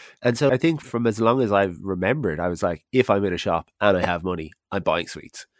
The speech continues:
And I'd come home with my hundred penny sweets, absolutely delighted with life,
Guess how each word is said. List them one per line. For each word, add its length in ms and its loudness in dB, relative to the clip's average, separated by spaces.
And 440 -2
I'd 100 -8
come 140 -6
home 160 2
with 100 -4
my 100 -6
hundred 280 -8
penny 200 -6
sweets, 260 -12
absolutely 500 -2
delighted 480 -2
with 180 -10
life, 240 -16